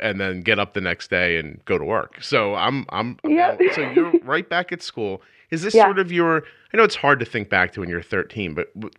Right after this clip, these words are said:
Speaker 1: what do you think that was? Do you think it was that no one made a big deal out of it?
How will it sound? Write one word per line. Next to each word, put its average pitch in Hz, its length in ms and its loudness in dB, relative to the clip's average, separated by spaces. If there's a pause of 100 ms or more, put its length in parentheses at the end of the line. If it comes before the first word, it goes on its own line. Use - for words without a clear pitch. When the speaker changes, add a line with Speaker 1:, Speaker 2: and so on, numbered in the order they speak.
Speaker 1:
what 180 100 0
do 208 40 -6
you 208 80 -4
think 185 260 -4
that 131 200 4
was? 143 220 4
Do 104 80 -6
you 101 40 -2
think 104 180 -4
it 104 40 -2
was 95 160 -4
that 104 140 -4
no 101 100 -2
one 98 180 -2
made 95 160 0
a 82 40 -8
big 85 180 -8
deal 165 220 2
out 156 160 4
of 147 60 0
it? - 180 0